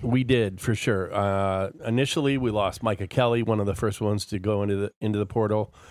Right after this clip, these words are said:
Then Vinny Scurry, the junior inside, uh, offensive lineman. Uh, Dequan Finn, uh, got into the portal and went into Baylor, or went out to Baylor.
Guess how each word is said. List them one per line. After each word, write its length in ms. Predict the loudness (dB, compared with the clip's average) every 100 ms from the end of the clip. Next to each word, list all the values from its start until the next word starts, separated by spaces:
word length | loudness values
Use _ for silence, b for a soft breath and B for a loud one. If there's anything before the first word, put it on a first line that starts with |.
| B B
Then 140 | -6 -2
Vinny 240 | 0 0
Scurry, 640 | -2 -2 2 2 4 2 0
the 200 | -2 -4
junior 440 | -2 0 0 0
inside, 800 | 0 -2 -2 0 2 2 0 -2
uh, 480 | -4 -2 0 0 0
offensive 340 | -2 -6 -4
lineman. 580 | -2 0 0 0 -2 -4 _ _ _ _ -6
Uh, 360 | -2 -2 -2 0
Dequan 520 | 0 2 4 4 2
Finn, 480 | 2 2 2 -2 -8 _ -20 -16 -10
uh, 220 | -8 -8 -10 _ -20 -20 -6 0
got 200 | 2 2
into 200 | 0 0
the 100 | -2
portal 380 | 0 2 0 -2
and 220 | -2 0
went 180 | 2 2
into 240 | 0 -2
Baylor, 540 | -2 0 0 0 -4 -4
or 120 | -2
went 160 | 0 2
out 180 | 0
to 80 | -4
Baylor. 480 | -2 0 2 0